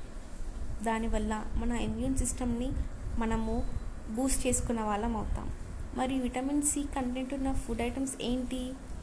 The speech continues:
Hello listeners, welcome to my mood. నేను మీ రాఘవి. అయితే ఇవాల్టి పాడ్‌కాస్ట్‌లో విటమిన్ సి పుష్కలంగా ఉన్న ఫుడ్ ఐటమ్స్ గురించి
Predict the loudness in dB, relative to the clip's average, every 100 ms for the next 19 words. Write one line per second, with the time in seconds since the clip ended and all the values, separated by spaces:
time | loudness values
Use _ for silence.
0 | 0 0 -4 -6 -8 -6 2 4 4 4
1 | 2 0 -2 -2 -4 -6 -6 -6 -4 0
2 | 2 2 2 2 0 2 2 2 0 0
3 | -2 -4 -8 -12 -14 -8 0 4 6 6
4 | 4 4 4 0 -2 -4 -4 -6 -8 -6
5 | -2 -4 -4 -8 -8 -6 0 2 2 4
6 | 4 4 4 4 4 4 2 2 2 2
7 | 2 0 -2 -2 -2 -4 -2 -2 2 2
8 | 2 2 4 4 4 4 4 4 4 2
9 | -4 -4 -2 4 6 6 4 4 2 4
10 | 4 4 4 0 0 2 2 2 2 0
11 | 0 0 0 2 2 0